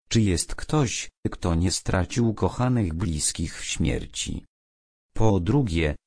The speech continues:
że umarli są rzeczywiście martwi, ponieważ śmierć jest ustaniem życia, umarli o niczym nie wiedzą, stąd opłakiwanie umarłych przeto,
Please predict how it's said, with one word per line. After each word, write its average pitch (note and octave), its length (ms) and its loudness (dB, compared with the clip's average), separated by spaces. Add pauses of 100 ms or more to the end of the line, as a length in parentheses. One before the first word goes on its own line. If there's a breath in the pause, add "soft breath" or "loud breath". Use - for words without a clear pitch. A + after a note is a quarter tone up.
(120)
że F#2+ 240 2
umarli B2 640 2
są G#2+ 300 2
rzeczywiście G#2 720 0
martwi, - 640 0 (200)
ponieważ F2+ 680 2
śmierć - 500 -2
jest F2 340 0
ustaniem G#2 680 2
życia, - 560 -2 (200)
umarli A2 560 2
o E2 80 2
niczym E2+ 540 2
nie G#2+ 200 4
wiedzą, E2 640 2 (220)
stąd - 420 0
opłakiwanie G#2 960 2
umarłych G#2 640 2
przeto, - 600 -2